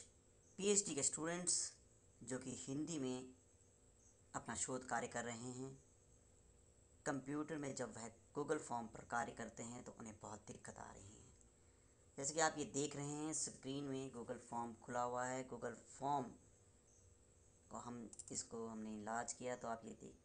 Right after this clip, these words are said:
जैसे ही हमने इसको एक इनलार्ज किया आप ये देख रहे हैं हिंदी में बिल्कुल स्पष्ट पढ़ा जा रहा है और इसके रिस्पॉन्सेज भी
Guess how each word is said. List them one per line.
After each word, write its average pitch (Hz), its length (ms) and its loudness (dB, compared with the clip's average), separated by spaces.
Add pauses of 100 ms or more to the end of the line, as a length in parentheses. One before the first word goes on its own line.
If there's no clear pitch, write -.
(520)
जैसे 165 300 6
ही 208 160 8
हमने 180 260 8
इसको 156 240 2
एक 151 600 0 (260)
इनलार्ज 135 340 2
किया 139 220 2
आप 131 100 0
ये 127 80 -2
देख 135 180 -2
रहे 147 100 -2
हैं 147 60 0
हिंदी 131 320 0
में 139 160 0
बिल्कुल 131 320 -2
स्पष्ट - 420 -2
पढ़ा 117 180 2
जा 117 120 0
रहा 127 120 2
है 143 60 0
और 135 280 4
इसके 127 220 -4
रिस्पॉन्सेज 143 680 -4
भी 107 140 -10